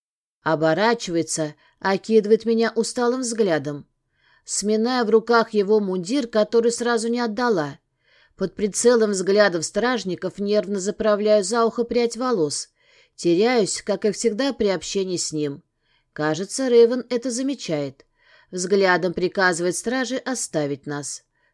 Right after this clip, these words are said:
Подходит ближе. «В чем дело?» спрашивает снисходительно устало, забирает у меня из рук свой мундир. «Вики!» показываю рукой в сторону кареты.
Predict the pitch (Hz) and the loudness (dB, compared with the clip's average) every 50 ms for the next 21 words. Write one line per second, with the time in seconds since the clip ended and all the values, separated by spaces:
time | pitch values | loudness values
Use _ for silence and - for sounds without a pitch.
0 | _ _ 254 254 240 240 - - 269 277 302 247 220 196 175 170 160 143 165 165 | _ _ -4 -4 -4 -4 -4 -4 -2 -2 -2 -2 -2 0 2 2 0 0 -2 -4
1 | 165 165 170 _ _ _ _ _ _ _ _ _ _ _ _ _ _ - - - | -4 -4 -8 _ _ _ _ _ _ _ _ _ _ _ _ _ _ -20 -8 -6
2 | 247 247 262 233 240 277 254 196 156 135 131 131 - _ _ _ - - - - | -4 -4 -2 -2 2 4 4 4 4 2 0 -6 -12 _ _ _ -20 -16 -10 -6
3 | 254 269 285 285 - - 269 285 233 - - 240 226 - - 214 196 190 185 202 | -4 -2 -2 -2 -4 -4 -6 -6 -6 -2 -2 -2 -2 -2 -2 -2 -2 0 0 0
4 | 190 - 190 170 170 - - 170 - - - 269 269 269 233 165 143 156 - _ | 0 0 -4 -4 -6 -6 -6 -8 -8 -6 -6 -4 -2 0 0 -2 -2 -6 -12 _
5 | _ _ _ _ _ _ _ 240 226 294 262 277 277 262 262 269 277 269 - 294 | _ _ _ _ _ _ _ -4 -2 -2 0 2 2 2 2 2 0 0 -2 -2
6 | 277 269 254 247 247 247 226 165 185 190 240 240 - - - 175 180 190 196 - | -4 -2 -2 -2 0 0 0 0 0 0 0 0 -2 -6 -6 -4 -4 -4 -4 -4
7 | - 202 214 208 185 147 143 151 151 143 - - _ _ _ _ _ _ _ _ | -6 -4 -4 -4 -4 -4 -2 -2 -2 -2 -2 -8 _ _ _ _ _ _ _ _
8 | _ _ _ 240 226 214 254 285 285 254 226 - 190 170 156 156 - _ _ _ | _ _ _ -8 -4 0 2 2 2 2 2 0 -2 -2 -2 -2 -6 _ _ _
9 | _ _ _ _ _ _ _ - 214 196 - - 196 185 180 165 175 185 202 202 | _ _ _ _ _ _ _ 0 0 0 0 2 2 2 2 2 0 -2 0 0
10 | 208 202 - 294 277 220 - - 226 220 208 208 208 208 - 214 196 175 156 156 | -2 0 -2 -2 -2 -2 -4 -2 -2 -2 -2 -2 -4 -4 -4 -2 -2 2 2 2
11 | 156 156 156 147 147 156 | 0 0 -4 -8 -8 -10